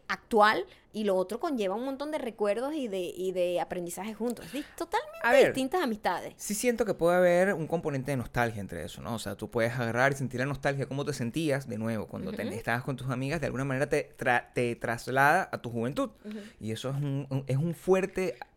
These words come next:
Speaker 2: adic-, eh, es una fuerte sustancia. Es un, una fuerte ca-, causa de adicción para que tú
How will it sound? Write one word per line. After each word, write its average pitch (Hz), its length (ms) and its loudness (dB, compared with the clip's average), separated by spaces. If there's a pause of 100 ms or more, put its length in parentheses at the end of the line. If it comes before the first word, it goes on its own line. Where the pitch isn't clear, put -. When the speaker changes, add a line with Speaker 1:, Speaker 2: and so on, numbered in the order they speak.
(460)
Speaker 2:
adic-, 143 360 0
eh, 139 180 -2
es 143 140 0
una 175 180 -2
fuerte 180 720 2
sustancia. - 600 -4 (680)
Es - 80 -6
un, 135 160 0
una 143 140 -2
fuerte 175 220 -4
ca-, - 300 -16
causa 160 380 2
de 110 60 2
adicción 104 480 -2
para 117 160 2
que 113 100 -2
tú 127 380 -2